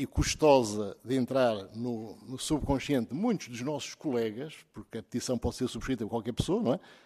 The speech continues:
Acima de dezoito anos, mas foi custosa e morosa de fazer chegar à, à consciência de cada um, mas de qualquer maneira cumprimos o desidrato de atingir quatro mil assinaturas, sabendo que com o número de, não sei se são sete mil e quinhentos ou oito mil,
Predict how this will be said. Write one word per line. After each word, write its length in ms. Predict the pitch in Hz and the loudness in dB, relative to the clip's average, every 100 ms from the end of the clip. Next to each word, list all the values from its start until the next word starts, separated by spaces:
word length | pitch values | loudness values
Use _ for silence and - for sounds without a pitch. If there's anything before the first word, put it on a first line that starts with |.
| _ | _
Acima 320 | 107 - 120 117 | -12 -2 2 2
de 60 | |
dezoito 260 | 110 120 135 | 0 -2 -2
anos, 240 | 165 185 - - | -4 -6 -20 -14
mas 120 | 123 131 | -8 -2
foi 200 | 165 139 | 2 0
custosa 720 | - 214 - 165 143 110 120 | 0 -2 0 4 6 6 2
e 80 | 180 | 2
morosa 540 | 185 160 127 113 113 | 4 8 8 6 2
de 320 | 113 160 120 - - _ _ _ _ _ | 4 4 4 0 -16 _ _ _ _ _
fazer 360 | - 117 151 | -4 0 0
chegar 420 | - 117 135 120 98 - _ _ _ _ - - - - _ _ _ _ _ - | 0 0 0 0 -2 -12 _ _ _ _ -20 -20 -20 -20 _ _ _ _ _ -10
à, 300 | 113 110 110 | -8 -6 -8
à 40 | |
consciência 560 | 113 143 127 135 127 107 | 0 2 4 4 2 0
de 80 | - | 0
cada 240 | 127 110 | 2 4
um, 180 | 110 139 | 4 4
mas 120 | 117 | 0
de 60 | - | 0
qualquer 240 | 117 127 | 0 4
maneira 360 | 120 123 120 107 | 6 6 4 2
cumprimos 540 | - 120 135 127 98 | 0 2 4 4 4
o 80 | 117 | -2
desidrato 580 | 107 120 120 120 107 107 | 0 0 2 2 0 -8
de 80 | 110 | -6
atingir 360 | 120 107 120 | -2 0 0
quatro 260 | - 113 120 | -2 -6 0
mil 100 | 123 | 0
assinaturas, 540 | - 117 110 156 160 | 0 -2 -2 -4 0
sabendo 440 | 160 139 180 175 - | 2 6 6 6 4
que 340 | 190 151 98 - - - _ - | 6 6 4 -6 -20 -20 _ 0
com 160 | 135 131 | 6 6
o 40 | |
número 360 | 135 151 123 117 | 8 6 4 2
de, 420 | 120 131 107 98 - | 2 2 0 -6 -14
não 100 | 113 | -12
sei 180 | - 123 | -8 -8
se 80 | |
são 100 | - | -8
sete 240 | 113 123 120 | -6 -6 -4
mil 100 | 120 | -4
e 60 | |
quinhentos 340 | 117 127 143 101 | -2 0 0 0
ou 280 | 101 - 127 | -10 -6 0
oito 240 | 127 120 | 0 4
mil, 260 | 131 165 | 4 4